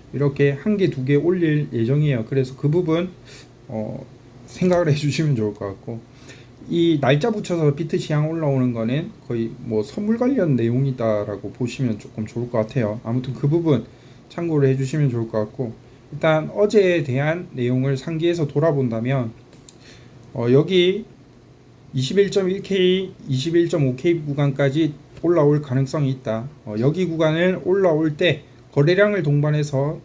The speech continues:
돌파하지 못한다면 힘이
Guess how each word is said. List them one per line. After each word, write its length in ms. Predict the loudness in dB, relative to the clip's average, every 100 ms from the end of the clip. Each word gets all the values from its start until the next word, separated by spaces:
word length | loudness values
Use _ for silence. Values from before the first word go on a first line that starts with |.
| -2
돌파하지 480 | 0 0 0 0 2
못한다면 840 | -2 -2 -4 -2 -2 0 0 -4 -12 -20 -20 -20 -20 -20 -20
힘이 480 | -18 -6 0 2 0